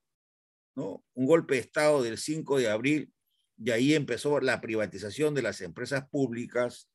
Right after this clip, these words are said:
Eh, uno de los lemas, ¿no? eh, fundamentales era, "Se privatizan las empresas públicas,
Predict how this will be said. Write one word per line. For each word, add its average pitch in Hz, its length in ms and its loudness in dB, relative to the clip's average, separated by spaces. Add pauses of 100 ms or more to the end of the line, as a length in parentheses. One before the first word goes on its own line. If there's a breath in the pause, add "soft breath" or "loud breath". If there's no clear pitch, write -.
(680 soft breath)
Eh, 113 200 -8
uno 202 300 4
de 185 60 6
los 139 160 6
lemas, 156 720 2 (240)
¿no? - 380 -10 (320)
eh, 104 680 -2
fundamentales 127 920 0
era, 170 380 4 (260)
"Se 143 260 -2
privatizan 143 880 2
las 123 180 0
empresas 165 500 -2
públicas, 165 680 0